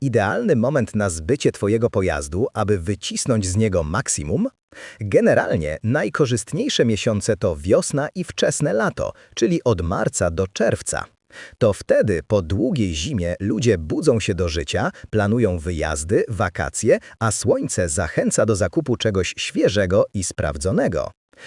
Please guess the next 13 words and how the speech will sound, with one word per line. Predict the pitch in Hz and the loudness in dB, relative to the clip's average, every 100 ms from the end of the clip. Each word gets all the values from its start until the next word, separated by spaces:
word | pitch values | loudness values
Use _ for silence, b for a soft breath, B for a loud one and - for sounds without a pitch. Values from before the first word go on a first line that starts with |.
| B B | B B
Popyt | - 571 113 92 | 4 6 4 2
na | 95 | -2
samochody, | - 87 82 - - 104 65 | 0 0 0 2 4 4 -2
zwłaszcza | 98 87 98 - 101 90 | -4 0 0 0 -2 0
rodzinne | 95 85 101 87 76 | 0 0 0 0 -2
kombi, | - 87 78 85 190 - | -2 0 -2 -2 -4 -2
przestronne | - 98 - 113 98 87 95 | -2 -2 0 0 2 0 -2
suwy | - 98 78 82 208 - B | -2 -2 0 2 2 2 B
czy | - | 0
nawet | 87 90 - 151 - | 0 0 2 0 2
kabriolety, | 113 104 95 92 175 247 80 67 90 | -2 0 2 4 2 2 -2 -6 -6
gwałtownie | 87 92 90 - 156 107 95 | -2 0 0 2 2 2 0
wzrasta, | 80 90 240 - - 64 | 0 -2 -2 -4 -2 -4